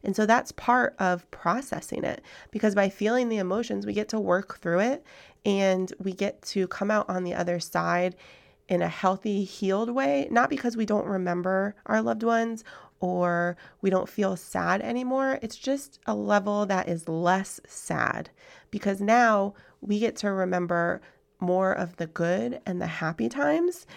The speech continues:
And we're still sad that they're not here with us right now,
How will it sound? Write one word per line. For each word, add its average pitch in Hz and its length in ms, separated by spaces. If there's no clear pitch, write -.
And 190 320
we're 190 100
still 254 280
sad 196 500
that 185 240
they're 175 120
not 190 240
here 240 420
with 180 280
us 294 240
right 339 180
now, 311 340